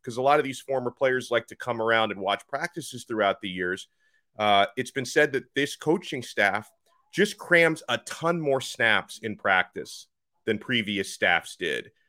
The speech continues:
that they like to really run everything at a breakneck pace, get a lot more snaps in, uh, I've even heard, it's, this may not be an exact number, but I've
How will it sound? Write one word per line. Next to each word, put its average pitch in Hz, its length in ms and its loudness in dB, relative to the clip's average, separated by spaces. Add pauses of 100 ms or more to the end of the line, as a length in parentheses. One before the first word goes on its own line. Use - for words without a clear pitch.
(140)
that 117 140 -4
they 117 140 4
like 123 300 4
to 117 100 -6
really 117 580 -4
run 110 260 0
everything 104 500 2
at 85 80 -4
a - 20 -4
breakneck 101 640 -2
pace, 90 300 -4
get 101 140 -4
a 92 40 -4
lot 107 380 0
more 107 160 -4
snaps - 520 -2
in, 90 380 -4 (420)
uh, 90 340 4
I've 113 140 2
even 113 220 -2
heard, 104 240 -2
it's, - 160 -10
this - 240 -12
may 120 100 4
not 107 220 2
be 95 100 -2
an 90 60 -2
exact 87 560 0 (180)
number, 98 320 -2
but 80 140 -8
I've 95 180 0